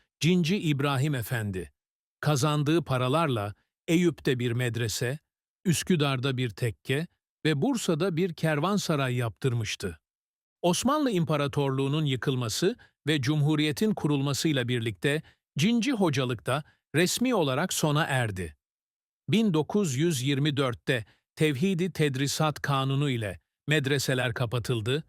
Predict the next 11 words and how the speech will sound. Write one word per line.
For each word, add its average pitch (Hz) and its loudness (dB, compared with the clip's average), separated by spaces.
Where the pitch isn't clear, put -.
bin 220 2
dokuz 160 0
yüz 143 -2
yirmi 143 0
beşte 127 -2
tekke 165 0
ve 156 0
zaviyeler 120 -2
kapatıldı. 107 -4
Bu 160 2
süreçte 127 -2